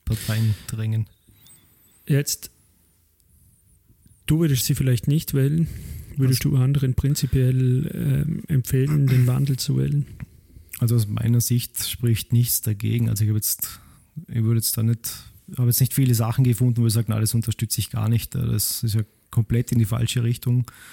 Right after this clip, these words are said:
Speaker 1: Es ist mir halt einfach noch nicht greifbar genug
Speaker 2: Ja.
Speaker 1: und darum wäre es für mich jetzt in dieser Wahl,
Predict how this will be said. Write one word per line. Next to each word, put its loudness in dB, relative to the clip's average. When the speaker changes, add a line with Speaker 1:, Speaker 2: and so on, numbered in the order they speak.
Speaker 1:
Es -2
ist -2
mir 4
halt 4
einfach 2
noch 4
nicht 2
greifbar -2
genug 0
Speaker 2:
Ja. -6
Speaker 1:
und -2
darum 0
wäre -2
es 0
für -2
mich 2
jetzt -2
in 0
dieser -2
Wahl, -4